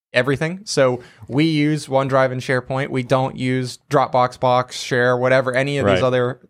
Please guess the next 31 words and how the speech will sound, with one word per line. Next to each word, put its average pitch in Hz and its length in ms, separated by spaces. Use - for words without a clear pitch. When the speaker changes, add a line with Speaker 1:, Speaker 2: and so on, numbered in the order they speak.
Speaker 1:
uh, 117 240
document 131 320
management 127 360
or 113 40
document 123 280
sharing 165 220
systems. 127 320
So 156 340
if 165 240
all 190 160
of 156 80
a 151 80
sudden 143 500
we 131 160
see 151 280
a 104 160
ton 160 440
of 120 220
document 131 420
or 123 40
a 123 40
ton 160 160
of - 60
traffic 147 480
being 117 240
sent - 420
to 147 220
or 117 120
from 127 300
Dropbox, 120 640
Speaker 2:
Yep. 98 160